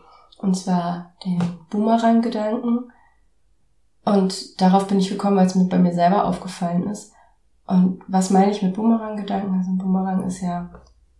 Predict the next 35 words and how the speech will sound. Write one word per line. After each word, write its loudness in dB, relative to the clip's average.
eine 2
Waffe -2
der, 2
äh, -2
australischen -4
Ureinwohner, -2
der -8
Aborigines. -2
Und -6
das 0
Besondere 2
ist, -4
dass -6
sie, -4
wenn 0
sie -2
geworfen -4
wird, 0
und -8
die, -8
man -10
das -12
kann, -6
im -2
richtigen -8
Winkel 0
geworfen -4
wird, -6
dass -4
sie -4
dann -2
auch -6
zu -10
dir -2
zurückkommt. -6